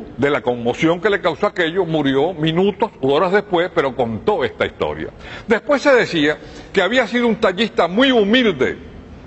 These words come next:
de Petare, pero las investigaciones de Carlos Federico Duarte llegaron a la conclusión de que no fue hecho en Venezuela, está hecho de pino de Flandes.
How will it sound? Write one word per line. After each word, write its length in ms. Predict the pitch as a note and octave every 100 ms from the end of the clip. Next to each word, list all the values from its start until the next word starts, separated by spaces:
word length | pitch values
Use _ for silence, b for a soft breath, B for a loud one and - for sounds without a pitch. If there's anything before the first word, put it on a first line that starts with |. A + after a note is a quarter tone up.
| - -
de 200 | B2+ D3+
Petare, 520 | E3 D3+ - C#3+ A2+ - B B B
pero 180 | - E3
las 140 | E3+ E3+
investigaciones 880 | E3 D3+ - B2+ A2+ C3 A#3 B3+
de 80 | F3+
Carlos 280 | - B2+ A2+
Federico 400 | A#2+ G2 C#3+ G#3
Duarte 400 | F3+ B2 F#2+ G#3 B B B
llegaron 340 | C3 D#3+ G#3+
a 60 | G#3+
la 100 | E3
conclusión 480 | E3 C#3 C#3 E3 G3
de 80 |
que 140 | A3 C3+
no 100 | D#3+
fue 240 | F#3 F3
hecho 200 | A#3+ G#3+
en 60 | C#3+
Venezuela, 520 | A2 F#2 G#2 F2 D#2+
está 340 | D#3+ D3 B3+ B3
hecho 260 | G#3+ A#3
de 120 | E3
pino 340 | B2 G#3 G#3 G#3+
de 80 | D#3
Flandes. 500 | D#3+ F3+ D#3 G#2+ D2